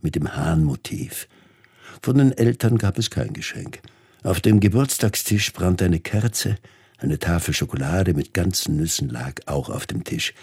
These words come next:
Kein Geburtstag, den ich als Kind hatte, war schöner. Sie standen zusammen mit den Großeltern auf der Wiese vor dem Haus.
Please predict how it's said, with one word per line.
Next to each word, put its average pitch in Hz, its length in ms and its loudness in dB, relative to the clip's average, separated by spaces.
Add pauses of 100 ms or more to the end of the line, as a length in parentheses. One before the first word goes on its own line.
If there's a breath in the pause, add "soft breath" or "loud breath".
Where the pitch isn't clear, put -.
(920 loud breath)
Kein 123 240 4
Geburtstag, 90 840 -2
den 78 140 2
ich 76 120 -2
als 71 160 -2
Kind 76 260 -2
hatte, 60 360 -10 (100)
war - 140 -6
schöner. 104 420 -4 (2500 loud breath)
Sie 123 200 6
standen 175 400 4
zusammen 135 460 8
mit 120 140 6
den 107 100 6
Großeltern 107 560 2
auf 95 140 0
der 95 180 2
Wiese 101 380 4
vor 85 160 -2
dem 76 200 0
Haus. 82 460 0